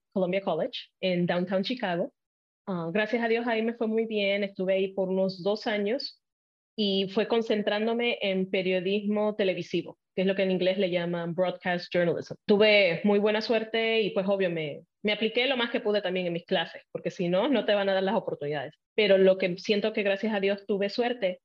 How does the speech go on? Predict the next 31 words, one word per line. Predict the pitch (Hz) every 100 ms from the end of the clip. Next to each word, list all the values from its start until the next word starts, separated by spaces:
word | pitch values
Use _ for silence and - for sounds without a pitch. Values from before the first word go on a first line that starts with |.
| _ _
es | 196 190
que | 202 -
como | - 190 185
siempre | 180 202 202
trataba | 208 214 214 214
de |
estar | 214 208 190
bien | 196
pendiente | 202 196 196
a | 190
mis | 180
clases, | 180 165 156 - 151 - _ _ -
meterme | 190 185 185 185 190 196 196 196 -
en | 196 180 170 160 147 151 - _ -
organizaciones | 190 185 185 190 196 190 196 - _ _ -
extracurriculares | 190 196 180 175 180 175 175 170 160 165 _ _ _ _
que | 214
tuvieran | 214 190 190 202 226 233
que | 202
ver | 196 208
con | 233 208
periodismo, | 185 165 170 202 302 208 180 180 _ _ _ _
eso | 220 220 233
poco | 226 220
a |
poco | 214 214 214
fue | 214
lo | 202
que | 208
me | 185 175 175 175
ayudó | 170 165 196 254 -